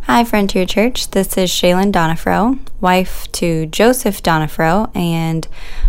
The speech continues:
mother to three kids whom I get to stay home with and get to do all the mom things with. This is my first time recording for a podcast, and I am excited to get to reflect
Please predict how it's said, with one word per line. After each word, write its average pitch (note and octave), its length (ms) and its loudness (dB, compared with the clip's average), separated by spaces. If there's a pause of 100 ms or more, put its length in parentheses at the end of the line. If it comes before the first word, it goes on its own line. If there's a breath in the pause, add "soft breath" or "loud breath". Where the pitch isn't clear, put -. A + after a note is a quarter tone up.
mother F3 380 2
to E3 240 -2
three G3+ 300 0
kids G3+ 640 -2 (120)
whom E3+ 540 -2
I E3+ 140 0
get E3+ 180 -4
to F#3+ 80 -2
stay F3+ 260 0
home E3+ 200 0
with E3+ 380 -4 (100)
and D#3+ 560 2 (760 loud breath)
get - 200 2
to F3 100 0
do D#3+ 220 0
all E3 280 2
the F#3 120 0
mom E3 300 0
things E3+ 340 -4
with. G#3 360 0 (760)
This F3+ 240 -2
is F3 160 0
my E3 280 0
first G3+ 440 0
time F3 180 4
recording E3 480 -2
for E3 180 -2
a D#3+ 60 2
podcast, - 800 -4
and D#3+ 440 -2 (120)
I F3 140 0
am F#3+ 280 2
excited E3 480 0
to F3 60 -6
get F3 160 -2
to - 120 -4
reflect D#3+ 540 -4